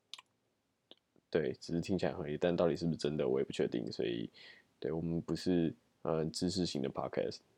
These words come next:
我们是闲聊型的 podcast。<laughs> 对，免责声明。<laughs> 哎，对啊，所以不过就看那个觉得，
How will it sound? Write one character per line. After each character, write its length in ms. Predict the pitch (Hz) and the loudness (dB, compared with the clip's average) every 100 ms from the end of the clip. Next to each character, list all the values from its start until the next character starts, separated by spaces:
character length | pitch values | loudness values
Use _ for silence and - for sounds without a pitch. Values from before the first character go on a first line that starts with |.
| _ | _
我 80 | - | -6
们 120 | 73 | -2
是 100 | 78 | -2
闲 240 | - 87 - | 0 0 0
聊 160 | 98 | -2
型 120 | 90 78 | -2 0
的 100 | 76 | 0
podcast。 460 | - - - - - - - - - | -2 0 -2 -4 -12 -16 -16 -6 -4
<laughs> 920 | - - - - - - - _ - | -2 -4 -12 -16 -12 -12 -14 _ -2
对， 160 | 78 - _ - | 0 -2 _ -8
免 200 | 80 78 | -4 0
责 160 | 82 | 0
声 160 | 87 92 | 2 2
明。 220 | 85 - - | 2 -2 -6
<laughs> 2000 | - - 127 - 117 117 - 104 _ - - - - - 233 269 269 247 196 156 | -2 6 6 8 4 2 2 0 _ -18 -18 -18 -8 0 2 2 -4 -4 -4 2
哎， 300 | 123 120 104 - | 4 4 2 0
对 120 | 82 | 0
啊， 100 | 80 | -2
所 200 | - 82 | -2 -2
以 40 | |
不 140 | 80 92 | 2 6
过 120 | 110 | 8
就 180 | 113 110 | 8 6
看 180 | 113 | 6
那 80 | 107 | 4
个 100 | 98 | 4
觉 140 | 92 87 | 4 4
得， 240 | 87 | 4